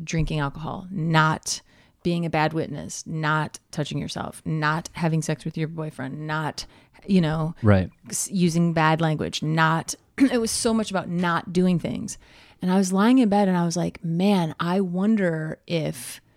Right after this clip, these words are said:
Speaker 1: that is part of a hu-, like, that has become such a part of my D N A that that is part of the sort of hill I'm climbing in terms of productivity and creativity,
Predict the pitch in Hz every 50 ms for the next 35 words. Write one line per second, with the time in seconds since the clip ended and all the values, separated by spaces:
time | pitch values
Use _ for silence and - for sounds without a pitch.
0 | _ _ _ _ - 160 160 185 180 180 185 180 - - - 190 180 175 160 -
1 | - - - - - - - 190 185 180 185 - - _ - 175 170 156 160 160
2 | 160 175 165 - - - - - - - - _ _ _ _ _ _ _ _ -
3 | 185 170 165 - - 190 160 156 190 190 202 - 220 226 185 165 170 185 185 -
4 | - 180 175 170 - - - - 175 170 - - 190 165 - - 165 165 165 170
5 | 170 170 160 160 160 143 - 165 156 151 151 147 143 139 139 139 143 165 185 214
6 | 226 220 _ _ - - - - - - - _ - 196 180 170 185 196 180 180
7 | - - 202 180 - - - - - 202 185 190 - - - - 175 170 160 156
8 | 151 165 170 170 - _ _ _ - 180 156 156 180 165 160 156 151 147 - -
9 | - - - - - 202 180 175 - - - - - - - - - 196 196 196
10 | 196 185 - 170 165 170 170 - - - - 185 190 202 196 180 170 160 160 -
11 | 175 170 - - 170 170 165 151 170 160 151 - - - - 170 170 160 - -
12 | - 175 156 165 160 160 156 151 151 - - - 170 175 175 170 160 156 151 -
13 | - 190 180 165 165 - 139 139 - - -